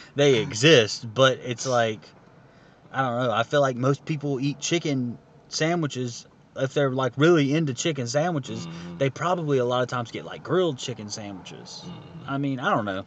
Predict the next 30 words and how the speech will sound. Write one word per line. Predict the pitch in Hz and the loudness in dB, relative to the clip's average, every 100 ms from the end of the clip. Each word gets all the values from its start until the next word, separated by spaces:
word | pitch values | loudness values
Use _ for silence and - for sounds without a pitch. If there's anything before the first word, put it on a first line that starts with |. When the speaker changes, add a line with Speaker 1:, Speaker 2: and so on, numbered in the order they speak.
| - | -2
Speaker 1:
I | 220 | 0
don't | 254 | 2
know. | 233 165 92 - - - | 2 0 -2 -16 -20 -2
Fuck | 175 185 | 0 0
it. | - | -4
Speaker 2:
I, | - | -6
I | 80 | -4
don't, | 82 67 120 | -4 -8 -14
yeah. | 76 101 64 73 147 | -12 -12 -8 -8 -4
Speaker 1:
<laughs> | 160 - 170 - - 113 | -4 2 2 2 2 4
Speaker 2:
I, | |
I | 127 98 | 4 2
doubt | 120 107 | 2 2
Popeyes | - 117 120 95 95 92 92 87 | 2 0 0 -2 -4 -4 -6 -10
has | 82 101 98 92 85 90 | -8 -6 -6 -10 -14 -14
the | 104 98 | -12 -12
best | 90 104 101 - | -8 -6 -8 -10
chicken | 110 101 92 | -12 -10 -14
sa-, | 67 | -10
I'm | 113 110 92 - - - | -8 -10 -14 -20 -20 -8
guarantee | 117 117 110 123 113 | -4 -4 -4 -6 -6
it's | 90 | -6
a | 90 | -4
restaurant | 107 113 - 92 85 67 | -4 -4 -6 -10 -10 -10
around | 85 87 85 | -10 -10 -10
here | 87 87 | -10 -10
with | 87 160 | -8 4
Speaker 1:
Oh. | 160 120 98 | 6 8 4
Speaker 2:
a | |
nice-ass | 92 92 - 92 87 87 | -2 -10 -12 -12 -10 -12